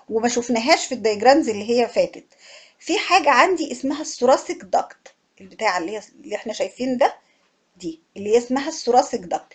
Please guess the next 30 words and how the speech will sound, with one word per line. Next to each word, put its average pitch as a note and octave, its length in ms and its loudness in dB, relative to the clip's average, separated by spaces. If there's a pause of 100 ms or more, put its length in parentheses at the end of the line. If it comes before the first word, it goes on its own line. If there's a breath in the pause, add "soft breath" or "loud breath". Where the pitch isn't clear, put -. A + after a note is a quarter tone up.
(280 loud breath)
لو G#3 180 -2
جينا C4+ 220 0
نقول B3+ 260 0
مكانها C4+ 420 2
فين B3+ 240 0
بقى B3+ 180 6
في - 80 -10
السوبيرو A3+ 440 -6
ميدياستاينم، A#3+ 680 2 (520)
موجوده A3+ 600 0 (340 loud breath)
على G3 180 2
الليفت G#3+ 480 -2
سايد D#4 480 -2
بتاع C4 340 0
الاسوفجاس، - 640 -10 (280)
على F3 180 -6
الليفت G3+ 380 0
سايد D#4+ 380 2
اوف - 240 -8
اسوفجاس - 480 -12 (460 soft breath)
زي A#3+ 140 4
ما B3 80 4
احنا A#3+ 200 -4
شايفين. - 400 -12 (500 soft breath)
في F4 160 -4
حاجه F#4+ 220 2
مهمه D4+ 380 2
قوي E4+ 180 4
انا - 80 2
عايزه B3+ 500 0